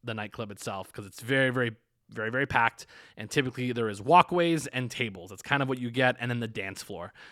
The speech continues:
So again, just be wary if you're gonna be going to the, um, going to X S.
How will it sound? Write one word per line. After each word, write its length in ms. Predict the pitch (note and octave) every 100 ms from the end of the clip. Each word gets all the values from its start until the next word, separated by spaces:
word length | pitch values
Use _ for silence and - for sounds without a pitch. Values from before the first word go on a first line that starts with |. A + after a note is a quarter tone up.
| -
So 540 | - - C3+ B2+ B2 -
again, 320 | A3 A3 G#3 G#3 - - _
just 180 | B3 -
be 120 | A#3+
wary 340 | E3+ D3+ D3+
if 80 | C#3
you're 80 | C#3
gonna 100 | C#3+
be 80 | C3+
going 320 | C3 C3 B2
to 80 | B2+
the, 340 | B2 B2 A#2+
um, 280 | A#2+ A#2+ A#2 - _ -
going 160 | C3+ C3
to 140 | C#3
X 220 | A#2 -
S. 280 | B2+ A#2+ -